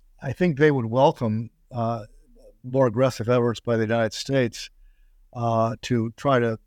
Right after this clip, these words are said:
you know, cement better economic relations and provide a little more incentives for closer cooperation, because I think the, you know, the American companies are looking for that. Uh, so another missed opportunity.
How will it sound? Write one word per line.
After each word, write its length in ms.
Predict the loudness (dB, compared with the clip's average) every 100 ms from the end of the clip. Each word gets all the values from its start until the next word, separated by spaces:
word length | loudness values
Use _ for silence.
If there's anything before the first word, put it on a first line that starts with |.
| _ _
you 120 | -10 -8
know, 180 | -8 -10 _ -18
cement 480 | -8 0 2 0 0
better 340 | 0 2 2
economic 540 | 0 -2 -2 0 -2 -2
relations 600 | -2 -2 -2 -4 -6 -6
and 140 | -8 -10 -20 -20 -20 _ _
provide 300 | -6 0 2
a 40 | 2
little 140 | 2
more 200 | 0 0
incentives 500 | 0 0 2 2 -2
for 100 | -8
closer 360 | -2 -2 -2 -4
cooperation, 800 | -2 -2 0 -2 0 0 -2 -4
because 320 | -4 -6 -2
I 100 | -2
think 200 | -4 -8 -8
the, 160 | -12 -12 _ _ _ _ _ -4
you 60 |
know, 140 | -2 0
the 80 |
American 400 | 2 2 2 -2
companies 500 | -8 -6 -2 -2 -2
are 120 | -2 -2
looking 300 | 0 0 -2
for 140 | -2
that. 340 | -4 -4 -6 -10 _ _ _ _ _ _
Uh, 380 | -10 -4 -4 -4
so 480 | -4 0 2 2 -4 -14 -6
another 240 | -2 0 0
missed 240 | -2 -2
opportunity. 560 | -2 -4 -6 -8 -8